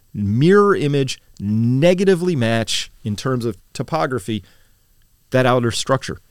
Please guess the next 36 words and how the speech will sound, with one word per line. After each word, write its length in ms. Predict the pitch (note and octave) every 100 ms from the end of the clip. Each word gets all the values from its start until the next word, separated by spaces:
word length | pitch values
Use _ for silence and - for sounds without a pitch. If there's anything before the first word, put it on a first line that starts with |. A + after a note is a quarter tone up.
| -
Really 260 | A3+ C4+
complicated. 540 | - D#3+ G3 - G#2 E2+
I 140 | F#3
can't 200 | A#3 D4+
even 180 | D#3 A2
believe 200 | A2+ A#2
nature 240 | G#2+ G2+ G2
came 200 | A2+ A2
up 160 | -
with 80 | A2
this 140 | G2
in 60 | G2
the 60 | G2
first 220 | C3 -
place. 220 | D#2+ - -
It's 440 | - - - -
<laughs> 60 | G2+
magic. 460 | B2+ G2 G2 - - - - - - -
However, 380 | F#3 A#3+ G#2+ - - - - -
if 240 | A3+ B3 A3+
you 100 | G3+
had 200 | G3 E3
one 180 | E3+
of 160 | C3 A2
these 460 | D#3+ G3+ G3+ - - C3
monoclonal 640 | C#3+ D3+ - C#3+ C3+ C3+
antibodies 520 | E3+ A#2 A2+ A2 G#2
right 180 | A#2 A#2
here 300 | A3+ F3 A#2 B2+
that 140 | B2+ -
was 340 | A#2+ A2+ -
directed 480 | - A2+ C3+ - C3
against, 300 | A2 A2+ -
say, 180 | A#2+ A2
the 140 | G#2
receptor 640 | G2+ G2 C#3 - A#2+ A#2